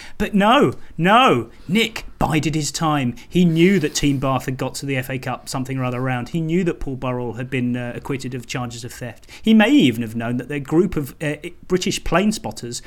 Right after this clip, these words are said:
were briefly imprisoned in Greece <laughs> under espionage charges,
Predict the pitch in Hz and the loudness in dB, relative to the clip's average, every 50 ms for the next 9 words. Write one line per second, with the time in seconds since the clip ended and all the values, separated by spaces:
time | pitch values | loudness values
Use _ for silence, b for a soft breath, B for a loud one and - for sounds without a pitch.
0 | B B 175 143 - 175 202 208 - 175 156 147 139 131 - 156 147 165 170 196 | B B -2 2 4 4 4 4 4 2 0 2 2 2 0 0 0 0 -2 0
1 | 202 170 180 180 202 240 254 - - - - - - 156 165 156 135 - - - | 2 2 4 4 4 4 4 2 2 -2 -6 -6 -4 0 2 4 4 6 6 6
2 | - 254 196 170 147 123 120 - - - 131 110 110 107 104 101 - | 6 4 2 2 0 -2 -4 -4 -4 -4 -4 -4 -4 -6 -8 -10 -12